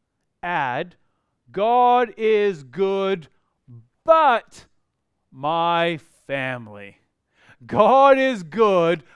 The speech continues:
but my relationships. God is good, but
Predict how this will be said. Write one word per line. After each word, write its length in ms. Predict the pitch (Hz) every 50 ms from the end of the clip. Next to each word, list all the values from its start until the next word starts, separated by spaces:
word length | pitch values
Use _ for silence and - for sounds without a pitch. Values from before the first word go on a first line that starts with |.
| - _
but 800 | 180 156 143 135 - - 302 311 302 302 269 247 - - - - _ _ _ _
my 240 | - 175 190 196 196
relationships. 1120 | 196 196 196 196 196 190 185 190 185 160 - - 170 156 123 - - 147 135 - _ _ _ _ _ _ - 139
God 400 | 131 190 226 254 269 269 277 262
is 180 | 254 240 185 156
good, 600 | 143 - 208 233 226 214 202 196 196 208 185 - _ - - _ 156 151 143 135 _ -
but 720 | - 277 285 294 294 302 302 302 302 277 - - - -